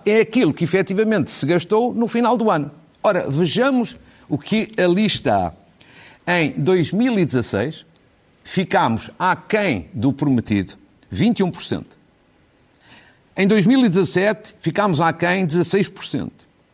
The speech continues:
Em dois mil e dezoito, ficámos aquém, dezasseis por cento.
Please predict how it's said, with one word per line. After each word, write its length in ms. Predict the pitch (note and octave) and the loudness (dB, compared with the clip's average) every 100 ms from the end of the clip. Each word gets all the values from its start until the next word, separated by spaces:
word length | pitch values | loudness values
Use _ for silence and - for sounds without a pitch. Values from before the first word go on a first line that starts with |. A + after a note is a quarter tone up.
| _ - | _ -4
Em 80 | |
dois 200 | E3+ G#3 | 0 2
mil 200 | E3+ C4+ B3 | 4 2 2
e 40 | |
dezoito, 360 | C#3+ D#3+ G#3 - | 2 2 0 -2
ficámos 440 | - F#3 C#3+ - - | -2 0 -2 -6 -4
aquém, 580 | F#3 - F3 F3 G#3 - _ _ _ _ - | -4 -2 -2 0 -2 -6 _ _ _ _ -8
dezasseis 440 | C3 E3 G3 G3 | -2 0 0 -2
por 160 | - - | -4 -6
cento. 260 | C3+ G2+ | -6 -6